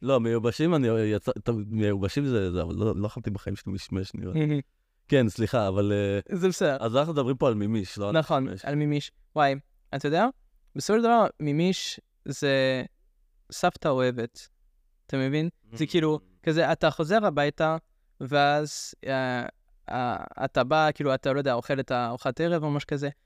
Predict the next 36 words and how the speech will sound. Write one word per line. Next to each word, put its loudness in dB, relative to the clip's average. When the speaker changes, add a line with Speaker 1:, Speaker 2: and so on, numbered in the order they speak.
Speaker 2:
ואז, 4
כאילו, 0
אה, 0
ואז 2
האח 0
שלך -12
אומר 0
לך, -4
"שמע, 0
אה, 0
מימיש 0
התקשרה -4
אליי, -4
אה, -8
שואלת -2
איך -4
אתה 0
וזה", -2
ואז, 2
אה, 0
אתה -4
כזה, -2
אה, -8
דואגת 0
וזה, -6
ואז, 2
אה, 2
כזה, 2
ב-, -10
ביום-יום, 4
כזה, -2
שולחת 0
לך -4
כסף -2
כל 0
אחד -2